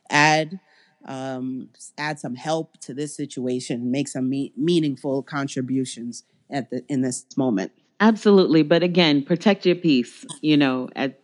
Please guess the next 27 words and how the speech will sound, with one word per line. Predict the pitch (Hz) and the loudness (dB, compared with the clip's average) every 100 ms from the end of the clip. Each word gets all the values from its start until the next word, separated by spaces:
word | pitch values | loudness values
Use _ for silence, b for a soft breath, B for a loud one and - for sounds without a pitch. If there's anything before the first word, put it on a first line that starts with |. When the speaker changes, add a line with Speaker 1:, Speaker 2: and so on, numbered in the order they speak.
| _ | _
Speaker 2:
you're | 147 147 160 | -6 0 2
no | 175 | 4
good | 180 175 | 4 2
to | 175 165 | 2 2
anyone | 180 151 139 | 2 4 2
if | 131 | 0
you | 156 | 0
fall | 156 123 117 | 0 0 -2
apart. | 110 113 110 - B B B B - | -2 -4 -4 -10 B B B B -2
Uh, | 139 135 | 0 4
Speaker 1:
Yeah. | 131 120 - - | 2 2 -12 -6
Speaker 2:
so | 160 139 139 139 139 | -2 0 0 -2 -4
you | - 151 | -4 -4
definitely | 143 151 143 156 147 139 | -2 -2 -2 -4 -4 -2
have | 135 127 | -2 -6
to | - | -10
protect | 135 135 143 127 | -10 -6 -6 -6
your | 143 | -8
peace. | 131 135 127 - | -4 -4 -4 -8
You | 156 | -4
are | 135 | -4
doing | 127 143 143 135 | -2 2 2 2
the | 123 | 0
right | 117 117 | -4 -4
things. | 120 113 113 - | -6 -6 -8 -6
You | 143 143 | -4 -2
have, | 139 135 | -2 -4